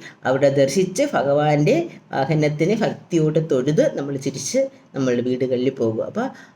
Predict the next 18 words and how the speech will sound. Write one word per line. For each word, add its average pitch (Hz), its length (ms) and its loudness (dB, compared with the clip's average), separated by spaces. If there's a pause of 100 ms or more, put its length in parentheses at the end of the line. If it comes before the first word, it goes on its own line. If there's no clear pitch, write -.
അതുകൊണ്ടാണ് 147 540 2
പറയുന്നത് 135 420 0
കൊടി, 131 280 0
ഏ, 117 200 0 (440)
കൊടി 135 160 0
കയറ്റം 120 520 -2
കണ്ടു 113 260 -2
കഴിഞ്ഞാൽ 120 380 -4 (100)
കൊടി 147 220 0
ഇറക്കവും 151 680 0
കാണണം. 113 680 -6
ഉം. 320 100 -2 (360)
ഭഗവാന്റെ 135 380 0
വാഹനത്തിനെയാണ് 165 1200 0 (280)
ആവാഹിച്ച് 143 760 -2 (280)
അങ്ങ്, 127 300 2
ഏ, 151 600 0
മുകളിലെത്തിക്കുന്നത്. 139 1040 0